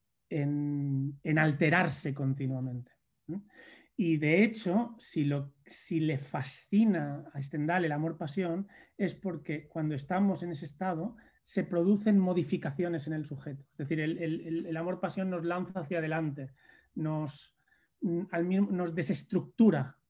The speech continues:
en la búsqueda del objeto, no-, nos saca de nosotros mismos. Eh, eh, porque además hay obstáculos y esos obstáculos nos obligan a ser de diversas formas, ¿no? Entonces yo creo que precisamente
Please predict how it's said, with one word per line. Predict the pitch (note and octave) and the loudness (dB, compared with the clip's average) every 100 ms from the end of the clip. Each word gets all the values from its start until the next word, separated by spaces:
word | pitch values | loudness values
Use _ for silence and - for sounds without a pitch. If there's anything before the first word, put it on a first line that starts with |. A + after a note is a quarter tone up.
| - | -6
en | E3 E3 | -2 0
la | E3 | 2
búsqueda | D#3 F3 - - D3 D3+ | 0 0 -4 -6 -4 -4
del | D3+ | -4
objeto, | C#3 - D3+ - C#3 _ _ _ _ _ - | -6 -8 -12 -12 -20 _ _ _ _ _ -8
no-, | E3 | -4
nos | A3+ E3+ C#3+ | -2 -2 -2
saca | - B3+ A3 F3 | 4 4 4 2
de | D#3+ | 2
nosotros | D#3 E3+ D3+ D3+ | -2 -4 -6 -4
mismos. | D3+ C3 C3+ C3 - _ _ _ _ _ | -4 -4 -8 -10 -18 _ _ _ _ _
Eh, | - G#3 F#3 | -8 -6 -2
eh, | E3 D#3+ A3+ - | -2 -2 -4 -4
porque | D#3 D#3 | 0 2
además | D#3 D#3+ G#3 G3+ - | 4 4 4 2 2
hay | F#3 | 4
obstáculos | F3 - G#3 G#3 E3 C#3 D#3 | 4 2 0 2 0 -2 -4
y | |
esos | D#3 E3+ - | -6 -8 -8
obstáculos | E3+ - - F#3 - F#3 A3 - - - | -8 -8 -6 -6 -2 -2 -2 -6 -20 -4
nos | E3+ E3+ - | 0 0 2
obligan | E3+ F3+ G3 | 2 4 4
a | F#3+ | 2
ser | - G3+ | 2 2
de | F#3+ | 2
diversas | F#3 F#3 F#3+ F3 D3+ | 2 0 -2 -6 -10
formas, | - E3 D#3 C#3+ - _ _ _ _ _ _ - | -6 -4 -4 -8 -14 _ _ _ _ _ _ -16
¿no? | - - _ _ _ _ _ _ _ _ - | -16 -16 _ _ _ _ _ _ _ _ -8
Entonces | - E3+ G#3 | 0 6 6
yo | G3+ | 6
creo | G3+ G#3+ A3+ G#3+ | 6 6 6 4
que | F#3 | -2
precisamente | F3+ D#3 G3+ G#3+ A3+ B3 A3+ G#3 B3+ | 0 0 6 8 10 8 8 4 2